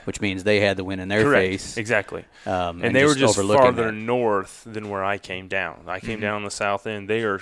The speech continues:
Speaker 2: up in the northwest corner of this field. So they came down from there and gradually made their way across the bean field to the east and to that corn. So in my mind, I'm like,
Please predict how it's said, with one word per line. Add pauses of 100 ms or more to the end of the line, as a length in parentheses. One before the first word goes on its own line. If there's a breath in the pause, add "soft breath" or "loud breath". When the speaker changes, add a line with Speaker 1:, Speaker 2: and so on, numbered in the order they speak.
(140)
Speaker 2:
up
in
the
northwest
corner
of
this
field. (520 loud breath)
So
they
came
down
from
there (100)
and (300)
gradually
made
their
way
across
the
bean
field
to
the
east
and
to
that
corn. (720 soft breath)
So
in
my
mind,
I'm
like,